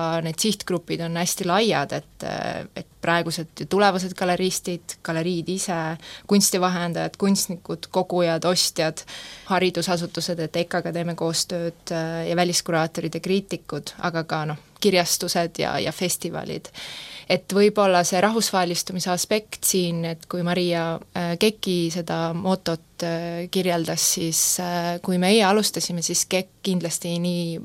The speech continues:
palju rahvusvahelisi tegevusi ei teinud, kui, äh, see täna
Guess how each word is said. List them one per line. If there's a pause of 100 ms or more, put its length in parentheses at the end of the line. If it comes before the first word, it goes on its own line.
(220)
palju
rahvusvahelisi
tegevusi
ei
teinud,
kui, (100)
äh,
see
täna